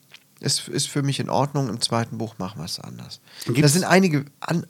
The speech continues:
Speaker 1: noch andere walisische Wörter drin, wo ich dann da lese und dann komme ich dahin zu einem Wort und denke, oh, scheiße. Und dann gehe ich zum Computer und lass mir das vorlesen.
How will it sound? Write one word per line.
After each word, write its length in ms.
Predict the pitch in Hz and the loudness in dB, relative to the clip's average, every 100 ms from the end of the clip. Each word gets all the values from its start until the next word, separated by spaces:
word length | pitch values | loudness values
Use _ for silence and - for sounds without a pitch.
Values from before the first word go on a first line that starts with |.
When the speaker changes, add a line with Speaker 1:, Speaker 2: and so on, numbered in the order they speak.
| - | 0
Speaker 1:
noch 180 | 147 143 | 0 2
andere 460 | 170 185 123 120 - | 4 4 4 2 2
walisische 880 | 123 120 147 135 127 - 120 107 107 | 0 2 2 4 2 2 0 0 2
Wörter 360 | 117 120 113 | 2 2 -2
drin, 240 | - 117 120 - - - | -4 -6 -8 -10 -14 -2
wo 80 | 135 | 2
ich 80 | |
dann 160 | 151 135 | 6 8
da 140 | 120 | 6
lese 540 | 113 170 220 233 269 262 - - - - | 6 6 8 8 4 2 -4 -10 -10 -8
und 60 | - | 2
dann 120 | 143 | 4
komme 280 | 139 175 226 | 6 6 6
ich 100 | 214 | 4
dahin 380 | 151 143 214 233 | 6 6 6 4
zu 100 | 190 | 2
einem 200 | 175 143 | 2 6
Wort 260 | 156 202 | 6 6
und 100 | 160 | 2
denke, 320 | 151 160 - - - | 2 2 0 -8 2
oh, 360 | 147 127 101 78 | 6 6 4 -2
scheiße. 760 | - - 71 65 76 - 64 - - - - | -6 -2 -2 -2 -4 -6 -10 -14 -18 -18 -4
Und 140 | 131 | 0
dann 140 | 131 135 | 2 2
gehe 60 | |
ich 100 | 131 | 2
zum 100 | 127 | 0
Computer 460 | 120 113 165 185 175 | 0 0 2 4 4
und 60 | 143 | 4
lass 160 | 156 | 2
mir 80 | 147 | 2
das 260 | 131 - - | 4 2 -2
vorlesen. 720 | - 175 180 135 117 110 143 | 0 4 4 4 2 2 -2